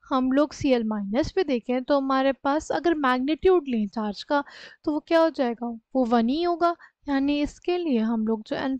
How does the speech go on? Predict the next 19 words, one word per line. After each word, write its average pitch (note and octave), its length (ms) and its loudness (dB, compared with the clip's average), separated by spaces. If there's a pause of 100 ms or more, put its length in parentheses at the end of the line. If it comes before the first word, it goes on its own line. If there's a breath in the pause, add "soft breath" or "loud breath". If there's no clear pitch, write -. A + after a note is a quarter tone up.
factor C#4 460 -2
कैलकुलेट C4 540 -2
कर B3+ 140 -2 (100)
पाएंगे C#4 400 2
वो D#4 260 -4
हो D4 120 4 (100)
जाएगा C#4+ 240 2 (120)
वन। G3 240 -2 (840 loud breath)
For D4+ 240 4
salts, C#4+ 680 2 (100)
n B3+ 120 -2 (100)
factor A#3 340 0 (140)
is - 220 -4 (160)
calculated D4+ 680 0
on D4 160 -2
the G#3 140 -8
basis C4+ 400 -2 (100)
of D4+ 120 0 (880 loud breath)
the C#4 360 4